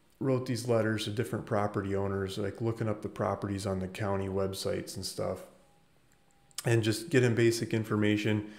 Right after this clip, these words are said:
and mailing these people letters, hundred dollars an acre for Desert Squares. And boy, did they yell at me. I had everything wrong.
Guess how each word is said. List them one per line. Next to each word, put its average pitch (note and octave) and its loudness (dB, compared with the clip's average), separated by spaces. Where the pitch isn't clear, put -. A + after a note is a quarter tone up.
and G#2+ 0
mailing A2+ 2
these G#2+ -2
people G#2+ 0
letters, F#2+ 2
hundred A#2+ 0
dollars G#2+ 4
an G2+ 0
acre G2 0
for F#2+ -6
Desert G2 0
Squares. F#2+ 0
And A2 0
boy, C3+ 6
did B2 4
they A#2 2
yell G2+ 2
at F#2+ -2
me. G2+ -4
I G2+ -2
had A#2 2
everything G2+ 2
wrong. F#2+ -2